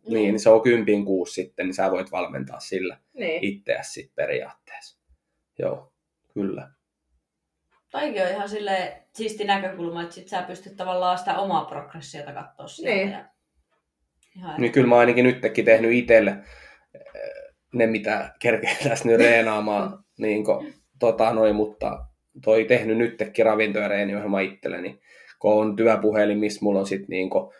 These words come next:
Speaker 2: valmentajasovellus, millä mä viestitän asiakkaat ja seuraan, mut sit mulla on oma henkilökohtainen luuri, niin siellä on mulla niinku asiakkaan Step to Fitin sovellus, missä mulla on omat treenit ja safkat.
Speaker 1: Mm.
Speaker 2: Et
Speaker 3: Joo.
Speaker 2: kyllä se niinku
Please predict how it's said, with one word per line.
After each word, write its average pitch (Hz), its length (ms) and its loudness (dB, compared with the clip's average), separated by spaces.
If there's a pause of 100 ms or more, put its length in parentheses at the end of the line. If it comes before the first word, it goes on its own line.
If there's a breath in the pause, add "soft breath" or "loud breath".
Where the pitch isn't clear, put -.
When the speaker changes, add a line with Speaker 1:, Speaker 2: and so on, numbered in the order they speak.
(140 loud breath)
Speaker 2:
valmentajasovellus, 101 1040 0
millä 98 240 -2
mä 95 80 0
viestitän 98 460 -2
asiakkaat - 720 -6
ja 76 320 -4
seuraan, 98 480 0
mut 98 100 -12
sit - 180 -12
mulla 95 260 0
on - 60 -16 (260 soft breath)
oma 110 260 4
henkilökohtainen 107 840 4
luuri, 104 320 2
niin 95 100 -4
siellä 95 300 0
on 92 60 -2
mulla 95 300 -2
niinku 98 420 -4 (200 soft breath)
asiakkaan 98 600 0
Step 101 200 -2
to - 140 -14
Fitin 98 280 -4
sovellus, 90 540 -2
missä - 240 -14
mulla 90 140 -2
on 92 100 0
omat 92 200 -2
treenit - 440 -4
ja - 60 -16
safkat. 202 440 -12
Speaker 1:
Mm. - 560 -20
Speaker 2:
Et - 120 0
Speaker 3:
Joo. - 80 -6
Speaker 2:
kyllä 95 160 -2
se 127 120 -2
niinku 113 300 -2